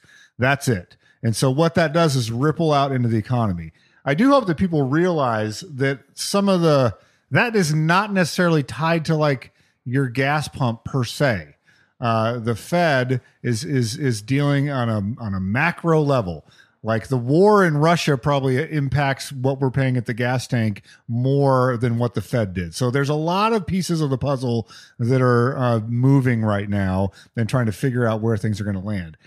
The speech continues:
But because Don and I work in real estate, try to bring this back to real estate, your mortgage is gonna go up. All right. And so what effect does that have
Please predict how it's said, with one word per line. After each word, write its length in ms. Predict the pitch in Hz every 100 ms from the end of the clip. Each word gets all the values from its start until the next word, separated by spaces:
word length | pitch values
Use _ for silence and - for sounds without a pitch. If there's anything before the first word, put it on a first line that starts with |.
| _ _ -
But 340 | 117 240 185 151
because 280 | 147 151
Don 140 | 170 175
and 100 | 160
I 80 | 143
work 200 | 196 185
in 100 | 151
real 200 | 143 139
estate, 400 | 123 147 131 127
try 160 | 147
to 80 | 123
bring 160 | 120 120
this 140 | 92
back 260 | 143 156 160
to 80 |
real 180 | 123 120
estate, 360 | 107 117 107 - - -
your 180 | 165
mortgage 600 | 180 196 247 240 185 151 190 175 170 -
is 160 | 160
gonna 220 | 135 165 160
go 200 | 156 143
up. 320 | 92 - _ _ _ _ _
All 100 | 110
right. 260 | 120 139 180
And 140 | 139
so 240 | 123 147 135
what 560 | 143 147 120 139 196
effect 460 | 175 - 185 180 -
does 160 | 151 127
that 220 | 143 131
have 560 | 139 135 131 127 117